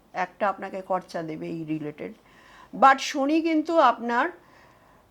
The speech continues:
ষষ্ঠ ভাবকে দেখছে, ষষ্ঠ ভাব, থার্ড অ্যাসপেক্ট দিয়ে। সুতরাং ষষ্ঠ ভাবটা কি আমাদের? ষষ্ঠ ভাবটা হচ্ছে আমাদের ডেলিকার ইনকাম, হ্যাঁ, তো পেমেন্টের জায়গা।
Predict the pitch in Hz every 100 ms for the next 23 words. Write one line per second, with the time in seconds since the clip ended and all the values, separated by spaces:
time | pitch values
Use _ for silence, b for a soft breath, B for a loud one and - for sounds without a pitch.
0 | _ - - 190 202 - 349 302 262 -
1 | 160 147 120 - - - - _ - -
2 | 170 165 - 220 156 135 - _ b b
3 | b b b b - - 240 247 214 190
4 | - 170 147 156 139 135 - - 214 277
5 | 320 320 262 196 277 285 285 294 285 240
6 | 151 139 135 - B B B - 208 214
7 | 285 294 302 311 302 302 339 285 240 254
8 | 381 - b b b - 160 226 233 277
9 | 311 294 254 247 247 170 139 135 _ _
10 | _ _ _ _ _ 240 349 165 - b
11 | b b _ _ 240 262 - 294 302 320
12 | 269 196 156 - 139 -